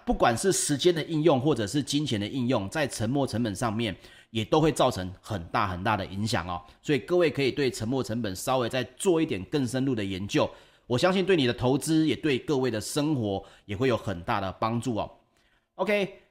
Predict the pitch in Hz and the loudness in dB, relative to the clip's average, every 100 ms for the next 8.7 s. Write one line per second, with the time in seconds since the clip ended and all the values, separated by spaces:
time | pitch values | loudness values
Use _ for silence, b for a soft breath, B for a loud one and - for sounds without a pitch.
0 | _ _ - 165 214 208 165 180 165 165 | _ _ -6 0 2 4 6 6 6 4
1 | 170 107 104 165 147 143 175 165 175 175 | 4 2 0 0 0 -2 0 2 2 0
2 | - 165 160 139 120 104 107 147 147 151 | -10 -2 2 4 2 0 -2 0 0 0
3 | 143 95 117 127 143 117 101 101 117 120 | 0 0 0 0 -2 -2 -4 -4 -2 0
4 | 120 113 110 120 117 - - _ _ 151 | 0 -2 0 -2 -2 -4 -10 _ _ 0
5 | 214 151 - 131 139 160 185 180 - 98 | 0 0 -6 -8 -4 0 0 -2 -4 -4
6 | 82 156 147 127 147 143 135 - - - | -2 -2 -2 0 0 0 -2 -6 -10 -12
7 | 90 - 131 - 127 156 143 151 - - | -6 -2 -2 0 0 2 4 4 2 -6
8 | - b b _ 127 135 | -14 b b _ -2 0